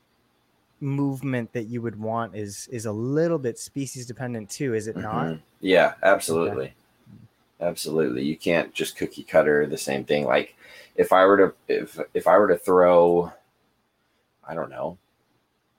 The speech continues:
Speaker 2: name a, another species of python, you know, eggs in the same method in my incubation, it probably wouldn't be as smooth as what I have dialed in for Morelia. So
Speaker 1: Right. Blackhead eggs, for instance.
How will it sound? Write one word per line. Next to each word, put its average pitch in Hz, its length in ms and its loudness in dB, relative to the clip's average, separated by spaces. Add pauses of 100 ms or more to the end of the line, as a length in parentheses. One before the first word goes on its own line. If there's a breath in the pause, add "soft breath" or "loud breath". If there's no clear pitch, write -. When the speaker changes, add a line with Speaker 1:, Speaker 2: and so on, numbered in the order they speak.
(160)
Speaker 2:
name 82 260 -8
a, 76 220 -4 (880)
another 85 360 -2
species 78 420 -10
of 76 100 -12
python, 71 500 -2 (200)
you 87 180 -8
know, 67 160 -4
eggs 71 320 -6
in 76 80 -4
the 69 80 -6
same 76 300 -2
method 73 320 -2
in 71 140 -4
my 67 180 -4
incubation, 65 520 -10
it 67 140 -12
probably 85 480 2
wouldn't 71 500 -4 (160)
be 69 200 -4
as 65 100 -2
smooth 71 340 -4
as 64 440 -4 (500)
what 80 160 2
I 69 80 2
have 78 220 -2
dialed 65 300 0
in 71 140 -4
for - 160 -8
Morelia. 62 540 -6 (240)
So 50 440 -8 (220)
Speaker 1:
Right. 98 260 -12 (220)
Blackhead 185 340 0
eggs, 101 380 -10
for - 180 -14
instance. - 500 -16